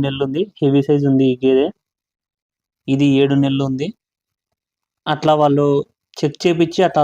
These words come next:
రాస్తారు సూడి, దాని మీద బేరం ఆడకాల రైతులు. దాని తర్వాత బేరం ఆడుకొని ఓకే అనుకున్న తర్వాత గేదెలు పక్కన కట్టేసుకొని,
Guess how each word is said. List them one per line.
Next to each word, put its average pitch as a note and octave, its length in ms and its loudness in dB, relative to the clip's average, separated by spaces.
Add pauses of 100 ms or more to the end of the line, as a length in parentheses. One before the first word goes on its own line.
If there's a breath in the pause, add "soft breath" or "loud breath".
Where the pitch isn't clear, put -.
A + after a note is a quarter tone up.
రాస్తారు C#3+ 400 0 (1500)
సూడి, D3+ 300 2 (480)
దాని D3+ 240 2
మీద D#3+ 120 0 (140)
బేరం D3 280 2
ఆడకాల C3+ 320 0 (220)
రైతులు. C3+ 340 0 (920)
దాని D3 300 2
తర్వాత D#3 440 0 (1400)
బేరం E3 300 2
ఆడుకొని D#3 300 0 (120)
ఓకే D3 200 -2
అనుకున్న D3 240 0 (100)
తర్వాత C#3 200 0 (140)
గేదెలు D3 340 0
పక్కన C#3+ 340 -2
కట్టేసుకొని, C#3 560 -2